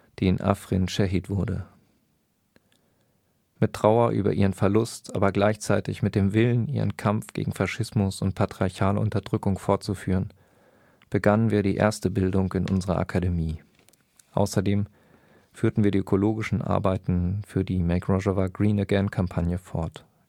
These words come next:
übersetzten einen Artikel über die Wichtigkeit des Frauenkampfes in der Revolution in verschiedene Sprachen und veröffentlichten ihn, starteten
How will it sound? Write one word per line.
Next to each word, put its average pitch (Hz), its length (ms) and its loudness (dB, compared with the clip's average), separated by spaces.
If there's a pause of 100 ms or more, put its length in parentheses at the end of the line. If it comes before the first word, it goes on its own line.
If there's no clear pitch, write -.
übersetzten 104 560 0
einen 90 180 0
Artikel 104 680 -2 (300)
über 101 140 0
die 92 140 -2
Wichtigkeit 98 560 -2
des - 100 -6
Frauenkampfes 104 800 -2
in 98 80 0
der 92 140 -2
Revolution 98 640 -2 (840)
in 98 80 -2
verschiedene 104 480 0
Sprachen 101 540 0
und 95 100 0
veröffentlichten 101 720 0
ihn, 98 240 -2
starteten 95 680 0